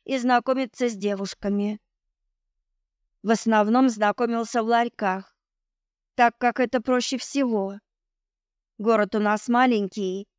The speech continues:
и меня приметила полиция, что я до девок цепляюсь. Думали, маньяк.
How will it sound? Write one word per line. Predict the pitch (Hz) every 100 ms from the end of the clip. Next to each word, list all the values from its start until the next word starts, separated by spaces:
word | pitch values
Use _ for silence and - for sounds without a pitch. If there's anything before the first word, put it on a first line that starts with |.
| _ -
и | 240
меня | 247 269 320
приметила | 269 254 269 277 269
полиция, | 262 262 247 208 - - 202 202 202
что | - 233
я | 226
до | 220 233
девок | 220 190 180
цепляюсь. | - 196 220 196 190 185 - - _ _ -
Думали, | 208 233 233 233
маньяк. | 240 254 233 214 190